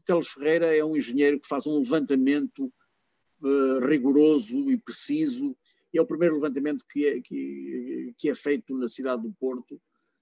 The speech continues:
eh, e que apanha toda, toda, toda, toda a cidade, eh, e é um instrumento hoje precioso de, de, de, de análise de, de, de, de, de, da evolução da cidade.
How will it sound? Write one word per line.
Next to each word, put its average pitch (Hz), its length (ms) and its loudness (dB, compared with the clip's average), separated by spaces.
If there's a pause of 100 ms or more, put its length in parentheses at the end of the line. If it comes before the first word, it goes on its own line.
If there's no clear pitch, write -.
(260)
eh, 143 280 0
e 160 140 0
que 165 160 4
apanha 143 640 0
toda, 131 520 2
toda, 127 640 0 (960)
toda, 127 460 0
toda 139 240 -4
a 117 40 -6
cidade, 131 540 -6 (640)
eh, 127 640 -6
e 139 220 0
é 143 80 4
um 147 140 0
instrumento 135 680 -4 (400)
hoje 131 360 0
precioso 127 800 -2
de, 107 260 -8
de, 104 220 -14 (360)
de, 104 140 -16 (500)
de 123 80 -2
análise 131 640 -2
de, 117 60 -4
de, 110 500 -8
de, 107 180 -14 (1600)
de, 117 300 -4
de, - 180 -20
da 135 60 0
evolução 135 360 -2
da 131 80 -2
cidade. 101 460 -6